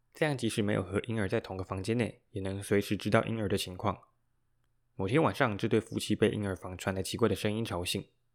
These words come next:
原本以为是有坏人闯入家中，结果发现奇怪的声音是从婴儿房里的网络摄影机传来的。网络摄影机中更传来人的声音，扬言要绑架他们的孩子。被这个诡异的声音吓到的夫妇马上关闭摄影机并报警。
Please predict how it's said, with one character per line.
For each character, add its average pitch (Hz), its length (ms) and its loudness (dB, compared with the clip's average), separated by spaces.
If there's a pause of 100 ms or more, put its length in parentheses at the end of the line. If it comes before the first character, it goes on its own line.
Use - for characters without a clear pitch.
(120)
原 117 160 4
本 135 100 4
以 120 80 4
为 95 100 4
是 - 180 2
有 - 120 2
坏 113 160 0
人 95 140 -2
闯 90 180 -8
入 107 100 2
家 98 200 0
中， 98 240 -6 (480)
结 127 160 2
果 139 80 6
发 120 160 -2
现 120 180 0
奇 95 140 -2
怪 110 100 6
的 101 60 2
声 101 160 0
音 98 80 -2
是 - 100 -6
从 98 220 -4
婴 101 160 0
儿 95 80 0
房 90 180 -8
里 90 80 -6
的 92 80 0
网 95 160 -2
络 104 140 -2
摄 123 140 4
影 92 100 -2
机 101 140 -4
传 - 260 -10
来 87 160 -8
的。 80 140 -4 (840)
网 101 160 0
络 135 100 4
摄 147 140 4
影 104 100 2
机 117 140 0
中 110 260 0
更 113 240 -2
传 92 180 -2
来 92 200 -4
人 98 180 0
的 104 80 2
声 107 180 0
音， 113 240 -2
扬 107 120 -4
言 101 140 -2
要 113 100 2
绑 - 240 -10
架 107 140 0
他 117 120 0
们 107 120 0
的 92 100 0
孩 - 160 -6
子。 - 240 -8 (720)
被 147 180 6
这 135 120 2
个 120 100 6
诡 101 160 2
异 104 80 4
的 107 80 8
声 107 180 0
音 104 140 -4
吓 107 160 0
到 101 100 2
的 95 60 -4
夫 - 160 -16
妇 101 180 -4
马 98 160 -8
上 107 180 0
关 101 160 0
闭 104 140 2
摄 107 180 2
影 92 140 -4
机 104 160 -2
并 104 160 2
报 98 180 2
警。 - 280 -12